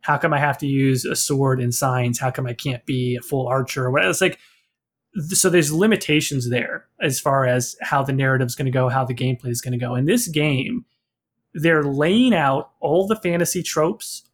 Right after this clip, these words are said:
all the fantasy storylines you can think of. Like, I'll go into some of them here in a second as far as, like, what the side quests are, et cetera. It's the whole shelf. You're in a, you're in a Costco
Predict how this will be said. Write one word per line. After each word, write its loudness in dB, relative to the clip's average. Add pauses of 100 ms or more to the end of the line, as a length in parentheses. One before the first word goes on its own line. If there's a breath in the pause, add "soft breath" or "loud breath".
(120)
all 4
the -2
fantasy 0 (160)
storylines 4
you -2
can 0
think 0
of. -2 (120)
Like, -2
I'll 6
go 4
into 4
some 0
of -2
them 0
here 2
in 2
a 0
second 0
as 0
far 0
as, 0
like, -2
what 0
the -8
side -2
quests 0
are, 0
et -4
cetera. 2 (360 soft breath)
It's 0
the 0
whole 0
shelf. 0 (360)
You're 2
in 4
a, 4 (320)
you're 2
in 2
a 0
Costco 0